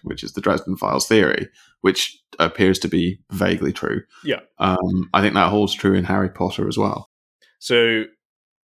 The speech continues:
Speaker 2: yes, absolutely, one hundred percent. Kincaid beats Dresden. Uh, and I think Kincaid would beat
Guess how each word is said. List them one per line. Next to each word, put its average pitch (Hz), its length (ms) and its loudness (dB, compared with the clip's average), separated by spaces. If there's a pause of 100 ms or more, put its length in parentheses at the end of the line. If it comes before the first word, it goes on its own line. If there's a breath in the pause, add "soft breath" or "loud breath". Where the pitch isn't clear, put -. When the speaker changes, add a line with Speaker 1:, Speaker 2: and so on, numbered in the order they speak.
(100)
Speaker 2:
yes, 92 260 -6
absolutely, 117 520 -4
one 110 160 -6
hundred 113 180 -6
percent. - 300 -8 (880)
Kincaid 110 520 -2
beats 92 240 -12
Dresden. - 440 -12 (600)
Uh, 95 40 -6
and 92 320 -4
I 98 40 -2
think 98 260 -8
Kincaid 95 440 -4
would 90 200 -10
beat 85 320 -10